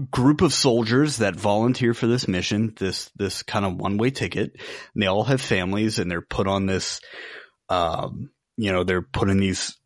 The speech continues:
this facility with these, this neighborhood, basically, that's this perfect neighborhood, um, to kinda give them the comfort before they transition into these, these monsters. Um, and then they're just,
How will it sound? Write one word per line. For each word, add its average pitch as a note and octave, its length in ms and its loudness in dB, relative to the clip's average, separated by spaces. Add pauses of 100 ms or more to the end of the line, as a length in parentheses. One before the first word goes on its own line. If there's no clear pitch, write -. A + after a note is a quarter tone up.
(340)
this G2+ 280 2
facility G2+ 880 4 (360)
with - 120 -18
these, F#2+ 380 -2 (560)
this B2 220 2
neighborhood, A2+ 440 2
basically, G2+ 480 0
that's E2+ 320 -8
this A#2 200 -4
perfect - 460 0
neighborhood, F#2+ 460 -4 (520)
um, F#2+ 380 0
to A2 80 0
kinda A2+ 240 0
give F#2 200 -4
them F#2 180 -2
the F2 80 -4
comfort F2+ 460 -2
before F#2+ 340 -2
they F2+ 320 -2 (280)
transition F#2+ 720 0
into F2 260 0
these, F2 380 -2
these F2+ 300 -4
monsters. E2+ 640 -2 (540)
Um, G2 540 0 (260)
and B2 140 6
then F#3+ 100 6
they're G3 120 6
just, - 320 0